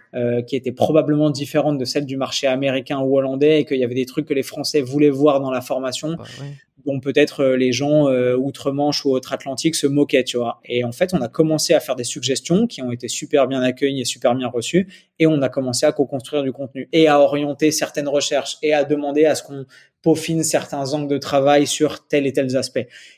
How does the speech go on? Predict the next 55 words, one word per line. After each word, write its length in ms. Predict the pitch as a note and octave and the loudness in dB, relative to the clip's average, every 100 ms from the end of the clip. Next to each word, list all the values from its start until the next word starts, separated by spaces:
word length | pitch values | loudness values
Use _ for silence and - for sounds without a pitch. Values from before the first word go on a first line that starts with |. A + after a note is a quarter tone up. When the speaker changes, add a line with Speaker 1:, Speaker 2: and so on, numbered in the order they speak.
| - | -4
Speaker 1:
Et 60 | |
là, 140 | A#2 C#3+ | 2 2
c'est 160 | C#3 | 0
devenu 280 | A#2 B2 B2+ | -4 -4 -4
passionnant. 460 | B2 - A#2 A#2 - | -6 -8 -8 -8 -10
Tu 140 | - B2+ | -10 -6
vois, 80 | A#2 | -4
ça 120 | - | 0
Speaker 2:
Ok. 60 | D3 | -2
Speaker 1:
l'était 200 | A#2+ C3 | 0 0
déjà 240 | C3 C3+ | 2 4
au 100 | C3 | 4
début, 300 | B2+ B2+ D#3 | 4 4 4
mais 280 | D#3+ B2+ A#2+ | 4 4 4
au 100 | A#2+ | 4
début, 220 | C3 C3+ | 2 2
on 100 | D3+ | 2
était 160 | B2+ B2+ | 0 -4
vraiment 300 | A#2+ C3+ D3 | -2 0 0
dans 60 | C3+ | -2
une 160 | C#3 | -2
logique 300 | C#3 C3 C3 | -2 -2 -4
top-down 440 | - C3+ C#3+ C#3+ C#3 | -2 0 2 2 0
où 140 | B2+ | -4
on 20 | |
recevait 340 | A#2 - D3 C3+ | -4 -2 0 2
des 140 | C3+ | 0
trucs 240 | - D3+ | 0 -4
qui 80 | - | -2
étaient 160 | B2 B2+ | -6 -6
incroyables 640 | B2+ C3+ D3 C#3 C#3+ B2+ - - _ | -6 -4 2 4 2 0 -8 -20 _
et 240 | - C3 C3+ | 0 4 4
on 100 | B2+ | 4
les 160 | B2+ | 2
assimilait, 720 | B2 A#2+ - C3+ C3+ C#3 C#3 | 0 0 -4 -2 0 4 4
euh, 120 | C3 B2 | 4 2
du 140 | B2+ | 0
mieux 140 | C3+ | -4
qu'on 160 | C#3 C3+ | -4 -8
pouvait, 260 | A#2+ C#3 C3+ | -2 2 2
on 120 | B2 | 2
les 100 | A#2+ | -4
transmettait 400 | - B2 C3 B2+ | -6 -14 -6 -4
à 80 | B2+ | -2
nos 100 | B2 | -2
élèves. 380 | A#2+ C3 D3+ - _ _ - | 0 2 0 -4 _ _ -4
Et 80 | |
maintenant, 400 | B2+ B2 C#3 C#3+ | -2 -2 -2 -4
on 20 | C3+ | -4
est 60 | |
dans 180 | B2 B2 | -4 -2
un 80 | B2 | -2
vrai 180 | A#2+ C3 | 0 -2
processus 480 | - B2 A#2 - | -2 -10 -10 -12
proactif 640 | - - B2+ - C#3+ C#3 | -6 0 0 0 -6 -6